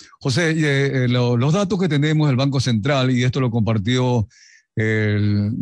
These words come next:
presidente del directorio, Avellán, cuando vemos, por ejemplo, que el consumo de los hogares ha crecido diez punto cinco por ciento,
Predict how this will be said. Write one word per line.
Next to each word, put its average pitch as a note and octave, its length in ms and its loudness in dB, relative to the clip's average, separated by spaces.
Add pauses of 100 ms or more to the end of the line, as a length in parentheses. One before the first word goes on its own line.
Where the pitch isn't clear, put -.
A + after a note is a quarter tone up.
(180)
presidente A#2+ 460 0
del A#2 80 0
directorio, A#2 760 -2 (540)
Avellán, A#2 640 0 (640)
cuando B2+ 280 0
vemos, D#3 260 2
por C#3+ 160 -2
ejemplo, C#3+ 280 0
que C3 80 -2
el B2 60 -2
consumo C#3+ 340 0
de C#3 60 2
los C3+ 100 0
hogares C#3 460 0
ha B2 100 2
crecido B2 400 0
diez B2+ 180 0
punto C3 280 -2
cinco B2 280 -2
por G#2+ 160 -2
ciento, A#2+ 640 -2